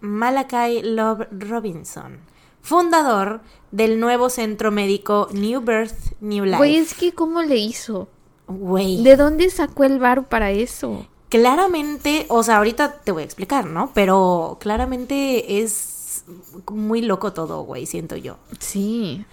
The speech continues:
Speaker 1: Es como de, hay gente que sí tiene estudios, güey, que sí que intenta hacer este tipo de cosas, güey,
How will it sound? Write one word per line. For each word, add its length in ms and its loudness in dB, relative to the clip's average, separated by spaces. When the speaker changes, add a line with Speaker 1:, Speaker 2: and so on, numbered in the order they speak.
Speaker 1:
Es 140 2
como 200 2
de, 140 2
hay 160 2
gente 380 -4
que 120 0
sí 560 -4
tiene 260 2
estudios, 600 0
güey, 320 -2
que 100 2
sí 180 -8
que 340 -2
intenta 480 -2
hacer 180 0
este 200 -2
tipo 220 -6
de 120 2
cosas, 420 -2
güey, 340 2